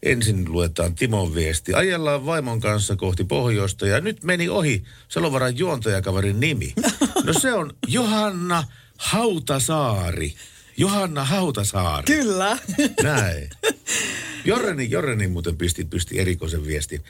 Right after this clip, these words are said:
Speaker 1: Tää on Johannalle. Tässä minun tulevaisuuskertomukseni,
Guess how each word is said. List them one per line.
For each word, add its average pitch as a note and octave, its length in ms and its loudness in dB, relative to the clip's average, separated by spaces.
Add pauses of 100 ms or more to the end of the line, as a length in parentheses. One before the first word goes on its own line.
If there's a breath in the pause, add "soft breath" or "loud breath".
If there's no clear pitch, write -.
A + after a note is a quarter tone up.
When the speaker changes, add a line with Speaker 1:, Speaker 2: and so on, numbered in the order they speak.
(320 loud breath)
Speaker 1:
Tää A#2 120 2
on A2 80 4
Johannalle. F2 680 0 (340 loud breath)
Tässä G3+ 340 0
minun A#2 260 2
tulevaisuuskertomukseni, F2+ 1500 0